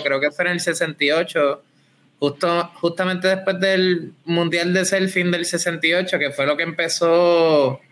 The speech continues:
lo que es el surfing en Puerto Rico como deporte. Y, y él está haciendo, esa ola es en Bridges. Él está haciendo un, un hand five en Bridges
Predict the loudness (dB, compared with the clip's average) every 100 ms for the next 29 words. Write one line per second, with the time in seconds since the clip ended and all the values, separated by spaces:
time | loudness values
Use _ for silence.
0 | _ _ _ _ -12 -4 -2 -2 -4 -4
1 | 0 0 0 0 0 0 -2 0 0 0
2 | -2 0 0 2 0 2 0 -2 -2 -2
3 | -4 -14 _ _ _ _ _ _ _ _
4 | _ _ -4 0 2 2 2 0 -2 0
5 | 2 0 -2 -2 0 2 2 2 0 0
6 | -2 0 0 2 4 2 2 0 0 0
7 | 0 0 0 0 0 -2 -2 -4 -12 _
8 | -8 -4 -2 -2 0 0 0 0 0 -2
9 | -2 -2 -2 -2 0 0 0 0 -2 -2
10 | -2 0 -2 -2 -2 -2 -2 -6